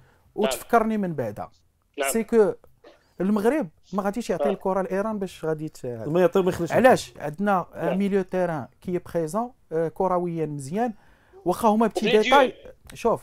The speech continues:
Speaker 2: في لي ديول.
Speaker 1: س-،
Speaker 2: آه.
Speaker 1: لان الواحد اللاعب طويل، شكون اللي كيقضي عليه؟ كيقضي عليه اللاعب قصير.
Speaker 3: فهذاك ال-، لو سون، لو سون دو غرافيتي.
Speaker 1: فوالا، حنا الميليو تيران
Speaker 2: آه.
Speaker 1: ديالنا الا جيتي تشوف بين
Speaker 2: نعم.
Speaker 1: احمدي وبوصوفا وبالهندا، سي دي بتي ديتاي،
Speaker 2: مم.
Speaker 1: مي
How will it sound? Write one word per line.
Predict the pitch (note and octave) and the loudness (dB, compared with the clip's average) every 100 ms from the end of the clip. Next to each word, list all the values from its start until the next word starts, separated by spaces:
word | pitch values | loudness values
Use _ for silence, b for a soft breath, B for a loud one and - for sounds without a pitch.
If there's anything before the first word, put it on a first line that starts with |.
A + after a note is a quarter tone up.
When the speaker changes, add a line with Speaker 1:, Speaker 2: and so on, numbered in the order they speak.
| - | -6
Speaker 2:
في | A3 | -6
لي | |
ديول. | A3+ A3 C3 - - | -4 -2 -2 -6 -18
Speaker 1:
س-، | - | -8
Speaker 2:
آه. | D#3+ A#2 - - | -6 -6 -10 -8
Speaker 1:
لان | E3 E3 F3+ | -6 -4 -4
الواحد | F3 E3+ - - | -2 -2 -4 -10
اللاعب | D#3 A#2+ D#3+ - | -6 -4 -4 -4
طويل، | A3+ C4 C#3 | -4 -2 -4
شكون | - G3 | -8 -8
اللي | G3+ | -8
كيقضي | - - C#3+ | -10 -8 -8
عليه؟ | C3 | -8
كيقضي | C#3 - D#3+ | -12 -12 -8
عليه | D#3+ G3+ | -6 -4
اللاعب | D#3 B2 C3+ - | -4 -6 -8 -12
قصير. | - A#2 | -12 -12
Speaker 3:
فهذاك | - C3 B2+ | -8 -8 -8
ال-، | C3 B2 A#2+ | -8 -8 -6
لو | C#3 | -6
سون، | B2+ F#3 D#3 | -4 -2 -2
لو | C3 | -2
سون | C3 D#3 | -4 -4
دو | C3+ | 0
غرافيتي. | C#3 C3+ | -2 4
Speaker 1:
فوالا، | F#3+ E3+ C3+ A2 | 6 8 6 0
حنا | - A3 | -2 0
الميليو | A3 A3 A3 | 2 2 2
تيران | A3 A3 | 2 0
Speaker 2:
آه. | G#3+ | 0
Speaker 1:
ديالنا | F#3+ A3 A3 | 0 -2 -2
الا | G#3+ | -4
جيتي | G3 G3+ G#3+ | -4 -6 -8
تشوف | G3+ E4+ E4+ E3+ - _ _ - | -2 2 2 0 -10 _ _ -18
بين | D3 E3+ | -8 -4
Speaker 2:
نعم. | C3 | -2
Speaker 1:
احمدي | - - F3+ F3 E3 F3 | -4 -4 -2 -2 -2 -2
وبوصوفا | D#3+ E3+ E3 E3+ E3 F3 E3 D#3 | -2 -4 -2 -4 -2 0 2 0
وبالهندا، | D3 D3 C#3+ D3+ D3 F3 A3 D4 | -2 -4 -6 -6 -6 -4 -2 -2
سي | E3+ F#3+ | -2 -6
دي | F#3+ | -6
بتي | - A3 | -6 -4
ديتاي، | G3+ B3+ C#4 | 0 2 2
Speaker 2:
مم. | G3 | 2
Speaker 1:
مي | A#3+ E4+ | 2 0